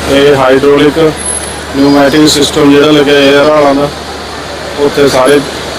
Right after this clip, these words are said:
ਫਿਟਿੰਗ ਹੈਗੀ ਆ ਲੁਬਰੀਕੇਸ਼ਨ ਦੇ। ਆਇਲ ਦੇ ਵਿੱਚ ਜਿਹੜੀਆਂ ਲੱਗਦੀਆਂ ਨੇ ਇੱਦਾਂ ਅਲੱਗ-ਅਲੱਗ ਸਾਈਜ਼ ਦੀਆਂ, ਤੁਸੀਂ ਦੇਖ ਸਕਦੇ ਹੋ। ਬਾਈ ਜੀ, ਬਹੁਤ ਵੱਡਾ ਮੇਲਾ ਇਹ, ਬਹੁਤ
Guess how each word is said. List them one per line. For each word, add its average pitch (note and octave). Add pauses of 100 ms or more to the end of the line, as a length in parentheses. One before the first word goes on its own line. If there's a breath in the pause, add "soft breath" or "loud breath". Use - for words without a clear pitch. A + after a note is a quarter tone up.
(1040)
ਫਿਟਿੰਗ C#3
ਹੈਗੀ B2+
ਆ - (260)
ਲੁਬਰੀਕੇਸ਼ਨ C#3
ਦੇ। D3 (760)
ਆਇਲ C3+
ਦੇ C#3+
ਵਿੱਚ C#3
ਜਿਹੜੀਆਂ C#3+ (500)
ਲੱਗਦੀਆਂ C#3
ਨੇ C#3+
ਇੱਦਾਂ C3+
ਅਲੱਗ-ਅਲੱਗ C#3
ਸਾਈਜ਼ C3
ਦੀਆਂ, C#3+ (760)
ਤੁਸੀਂ -
ਦੇਖ C3
ਸਕਦੇ B2+
ਹੋ। C#3 (840)
ਬਾਈ C#3
ਜੀ, F3+
ਬਹੁਤ E3+
ਵੱਡਾ D#3+
ਮੇਲਾ C#3+
ਇਹ, D#3+ (640)
ਬਹੁਤ C#3